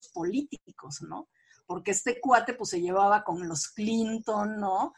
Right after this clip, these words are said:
Bueno, Trump era su íntimo amigo también, ¿no? Viajaban en su avión particular. Y luego, bueno, de ahí se iban a la casa que él tenía en las Islas Vírgenes también, donde también una, hacían unas fiestas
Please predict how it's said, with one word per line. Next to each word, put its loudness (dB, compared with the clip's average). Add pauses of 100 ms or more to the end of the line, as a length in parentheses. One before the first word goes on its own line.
(360)
Bueno, 4
Trump 10
era 10
su 2
íntimo 2
amigo 2
también, -2
¿no? 4
Viajaban 4
en -2
su -2
avión 0
particular. 4 (400)
Y -2
luego, 10
bueno, 10 (120)
de 0
ahí 6
se 8
iban 12
a 8
la 2
casa 4
que 2
él -2
tenía 2
en -6
las 0
Islas 0
Vírgenes -4
también, 2
donde -6
también -4
una, -4 (200)
hacían -2
unas 2
fiestas 0